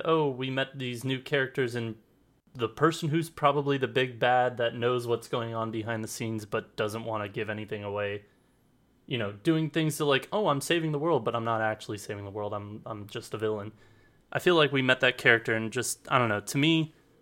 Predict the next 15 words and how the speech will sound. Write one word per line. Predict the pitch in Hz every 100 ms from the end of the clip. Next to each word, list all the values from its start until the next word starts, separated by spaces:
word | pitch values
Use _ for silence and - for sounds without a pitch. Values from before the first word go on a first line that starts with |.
| _ _ _ 143
I'm | 143
not | 165 139 -
super | - 151 147 143 127 123 120 123 _ _ -
impressed | 135 135 131 -
with | 139
how | 135 127
the, | 117 117 - - - _
not | 196 240 190
necessarily | 151 147 123
the | 104 -
pacing. | - 110 - 131 131 131 -
The |
pacing | 135 135 135 131
is | 117
fine. | - 110 113 127